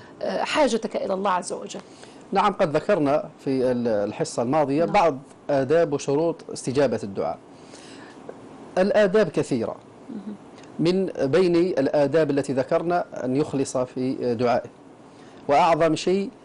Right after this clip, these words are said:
Speaker 2: أن يدعو الله عز وجل وهو موقن بالإجابة،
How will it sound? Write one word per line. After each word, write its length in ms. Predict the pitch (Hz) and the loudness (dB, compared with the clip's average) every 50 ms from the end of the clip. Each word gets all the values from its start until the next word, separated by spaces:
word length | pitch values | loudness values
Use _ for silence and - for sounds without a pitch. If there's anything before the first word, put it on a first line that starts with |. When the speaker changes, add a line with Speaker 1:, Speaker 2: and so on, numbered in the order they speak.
| - - - - - 156 | -20 -20 -16 -6 -2 0
Speaker 2:
أن 200 | 160 170 165 165 | 0 2 2 2
يدعو 500 | 156 170 180 170 147 135 147 151 151 151 | 2 2 2 2 0 0 0 0 2 0
الله 360 | 143 143 156 160 151 131 143 | 2 4 4 4 4 2 0
عز 240 | 127 143 131 123 139 | -2 -2 -2 0 0
وجل 400 | 139 139 139 147 151 147 139 139 | 2 2 2 2 2 2 2 2
وهو 380 | 135 139 131 135 135 139 135 | 2 2 2 2 0 0 0
موقن 640 | 131 147 165 180 170 156 - - 151 147 156 170 165 147 | 0 0 -2 -2 -2 -4 -2 -2 -2 0 0 0 0 0
بالإجابة، 560 | 139 139 131 - 135 120 110 117 101 87 | 0 -2 -2 -2 -4 -2 0 -2 -2 -2